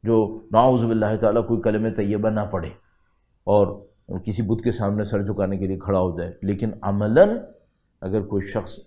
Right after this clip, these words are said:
احکام خدا کا انکار کر لے عمل کے ذریعے سے، وہ بھی کفر ہے،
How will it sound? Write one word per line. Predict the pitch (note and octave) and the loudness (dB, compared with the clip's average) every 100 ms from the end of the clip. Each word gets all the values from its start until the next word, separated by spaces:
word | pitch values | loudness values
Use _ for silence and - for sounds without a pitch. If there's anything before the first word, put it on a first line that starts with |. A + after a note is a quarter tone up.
| _ - | _ -8
احکام | G2 G2 G#2 G2+ | -6 -2 -2 -4
خدا | G#2 G#2+ | -2 2
کا | A#2+ A2 | 2 0
انکار | G#2+ G2+ G2 | -4 -2 -2
کر | G2 G2 | -2 -4
لے | F#2+ F#2+ F#2 _ - | -4 -6 -8 _ -6
عمل | A2+ A#2+ | -2 0
کے | G#2 | 0
ذریعے | G2 F#2+ F2+ | -2 -2 -4
سے، | F2 F#2+ - | -8 -12 -6
وہ | F#2 | -6
بھی | F#2 | -4
کفر | G#2 A2 F#2+ | -2 -2 -4
ہے، | G2 | -8